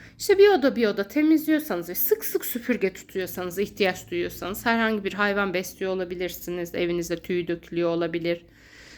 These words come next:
Yahut işte sık sık kirlenen bir eviniz, odanız çocuklarınızdan dolayı vesaire, misafirinizden dolayı varsa kesinlikle elinizin altında bir dik süpürge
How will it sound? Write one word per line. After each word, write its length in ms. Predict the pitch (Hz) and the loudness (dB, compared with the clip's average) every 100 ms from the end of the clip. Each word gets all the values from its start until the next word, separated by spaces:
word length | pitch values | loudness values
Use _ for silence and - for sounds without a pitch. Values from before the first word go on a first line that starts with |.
| - | -2
Yahut 360 | 240 240 247 233 | 4 4 4 -2
işte 180 | - 220 | -4 -4
sık 260 | - 269 | -2 -4
sık 200 | - - | -6 -8
kirlenen 520 | - 208 180 175 165 160 | -4 -2 0 0 -2 -2
bir 60 | |
eviniz, 540 | - - 185 170 165 160 | -4 -2 0 0 -2 -2
odanız 400 | 165 165 165 - | -2 -2 -4 -4
çocuklarınızdan 880 | 175 - - 175 160 160 - 156 | -4 -4 -4 -2 -2 -4 -4 -4
dolayı 280 | 143 151 151 | -2 -2 0
vesaire, 560 | 160 170 - 160 151 156 | 0 -2 -2 -2 -2 -4
misafirinizden 840 | 165 - 160 160 165 160 165 156 | -6 -4 -4 -4 -6 -6 -6 -6
dolayı 320 | 156 156 170 | -4 -4 0
varsa 480 | 220 269 269 - 330 - - - - _ | 2 2 0 -4 -8 -10 -20 -20 -20 _
kesinlikle 560 | - 370 - 233 - 240 | 0 2 2 0 0 2
elinizin 380 | 294 285 - 254 | 6 6 4 2
altında 420 | 240 - 240 294 | 0 0 0 4
bir 120 | 254 | 4
dik 160 | 262 - | 2 -2
süpürge 560 | - - 180 175 330 | -8 -8 -6 -2 -2